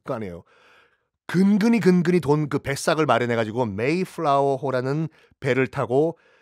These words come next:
백두 명의 청교도들이 고생, 고생, 고생하다가 떠나요.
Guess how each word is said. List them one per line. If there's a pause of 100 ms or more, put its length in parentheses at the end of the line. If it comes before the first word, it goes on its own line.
(160)
백두
명의
청교도들이 (300)
고생,
고생,
고생하다가 (680)
떠나요.